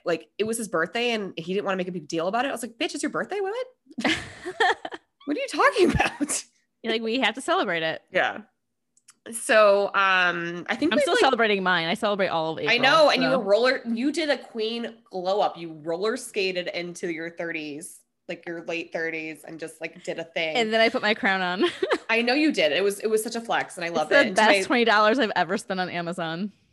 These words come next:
Speaker 2: <laughs>
Speaker 1: So I think we've talked about imposter syndrome, like, enough, and we can move on into my favorite part of the conversation, of course, which is fanaticals and unpopular opinions. So what is one or a few things you're fanatical about and why?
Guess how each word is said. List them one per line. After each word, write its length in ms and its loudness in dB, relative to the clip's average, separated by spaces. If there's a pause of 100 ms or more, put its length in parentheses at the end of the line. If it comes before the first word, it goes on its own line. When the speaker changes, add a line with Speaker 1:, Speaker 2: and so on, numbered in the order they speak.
Speaker 2:
<laughs> 80 2 (1700)
Speaker 1:
So 520 6
I 320 4
think 160 0
we've 160 4
talked 180 -4
about 300 2
imposter 320 -4
syndrome, 320 -4
like, 100 -6
enough, 460 -2
and 180 -4
we 80 -6
can 140 -8
move 160 -4
on 200 -4
into 280 -8
my 100 -4
favorite 400 -4
part 140 -2
of 40 -8
the 60 -6
conversation, 680 -6
of 120 -14
course, 320 -8
which 240 -12
is 240 -10 (560)
fanaticals 1120 0 (140)
and 120 -4
unpopular 520 -2
opinions. 500 -8
So 80 -6
what 260 -6
is 140 -4
one 240 -4
or 220 -4
a 40 -6
few 200 -10
things 260 -10
you're 120 -8
fanatical 420 -8
about 240 -6
and 160 -10
why? 300 -12